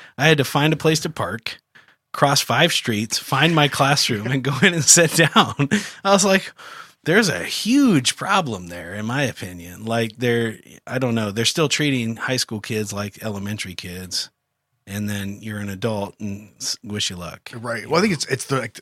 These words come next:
Speaker 2: the, we're just taught to follow these rules. Well, these are the rules, and why, you know, when, when you ask somebody, "Well, why do we do it this way?" "Well, it's because that's the rules," or, "This is what we're, this is what we do," or whatever. It's like,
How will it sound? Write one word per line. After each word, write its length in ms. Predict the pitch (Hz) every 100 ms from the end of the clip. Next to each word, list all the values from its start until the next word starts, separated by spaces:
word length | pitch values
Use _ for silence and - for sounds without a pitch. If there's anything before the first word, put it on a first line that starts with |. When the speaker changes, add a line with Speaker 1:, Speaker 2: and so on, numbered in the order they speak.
| _
Speaker 2:
the, 120 | 104
we're 260 | 104 117 117
just 220 | - 120
taught 240 | 156 156 -
to 120 | 104
follow 240 | - 104
these 180 | 113 110
rules. 280 | 165 104 92
Well, 80 | 92
these 160 | 113
are 40 | 104
the 80 | 101
rules, 280 | 131 143 117
and 160 | 98
why, 460 | - 104 110 110 107 - - _ _
you 60 | 113
know, 120 | 98 _ _ _ _ _ _ _ _ _ _ _
when, 280 | 120 117 104 _
when 120 | 127
you 120 | 120
ask 160 | 123 -
somebody, 260 | 135 123
"Well, 140 | 113 117
why 160 | 143
do 80 | 170
we 100 | 151
do 160 | 143 147
it 100 | 143
this 200 | 110 -
way?" 160 | - - _ _ _ _
"Well, 200 | 131 147
it's 100 | 139
because 320 | - 131 139 127
that's 240 | 120 -
the 100 | 110
rules," 400 | 127 127 120 110
or, 60 | 107
"This 200 | 113 -
is 160 | 104
what 200 | 104 113
we're, 140 | 110 78
this 260 | 117 -
is 220 | 113 110
what 100 | 110
we 100 | 104
do," 320 | 104 127 127 117
or 100 | 107
whatever. 220 | 113 117
It's 80 |
like, 120 | 110